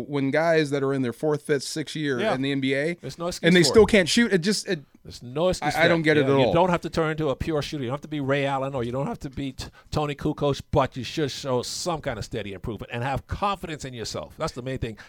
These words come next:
Speaker 2: having confidence in yourself, even if you miss.
Speaker 1: I try to tell my daughter this, and tell me if I'm wrong. Um, S-, Steph Curry's special.
Speaker 2: Yeah.
Speaker 1: But I think he's special because he's done it more. He's put up more shots than anybody on the, Tom Brady.
Speaker 2: Yeah.
Speaker 1: Tom Brady is the goat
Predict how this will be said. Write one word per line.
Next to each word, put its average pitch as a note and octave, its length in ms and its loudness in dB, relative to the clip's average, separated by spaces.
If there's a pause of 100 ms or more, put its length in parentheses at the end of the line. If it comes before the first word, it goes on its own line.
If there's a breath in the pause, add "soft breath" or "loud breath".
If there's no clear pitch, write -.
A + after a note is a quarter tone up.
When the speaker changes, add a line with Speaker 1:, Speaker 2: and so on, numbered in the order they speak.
Speaker 2:
having C3 200 -4
confidence C#3 460 -6
in C3 60 -14
yourself, A#2 400 -4
even E3+ 180 -4
if - 120 -8
you G#2+ 80 -6
miss. F#2 440 -14
Speaker 1:
I B3+ 120 2
try C#4+ 160 0
to A#3+ 80 0
tell G#3+ 180 0
my D#3+ 140 0
daughter E3 320 0
this, G#3+ 280 0
and D#3+ 220 2
tell A3 140 2
me A#3 80 0
if G#3 80 -2
I'm D#3+ 180 -2
wrong. B2 300 -2
Um, C#3 400 0 (580)
S-, - 140 -16 (160)
Steph A3+ 260 2
Curry's F3+ 240 2
special. - 400 -6 (140)
Speaker 2:
Yeah. F#2 140 -10 (340 soft breath)
Speaker 1:
But D3+ 340 2
I D3+ 80 0
think G3 220 -4
he's E3 140 -4
special F3 380 -2
because C3+ 340 -2
he's C3+ 140 -4
done C3 180 0
it A#2+ 80 -8
more. A#2 340 -4 (680)
He's D3+ 300 0
put - 180 2
up F3+ 140 2
more D#3 220 6
shots D3+ 400 0
than C#3 160 0
anybody C3 300 2
on A#2+ 100 -2
the, A#2 60 -6 (120)
Tom A3 260 6
Brady. D3 400 4
Speaker 2:
Yeah. G#2 140 -8
Speaker 1:
Tom A#3 300 4
Brady F3+ 400 4
is D3+ 380 2
the C3 100 2
goat C#3 420 2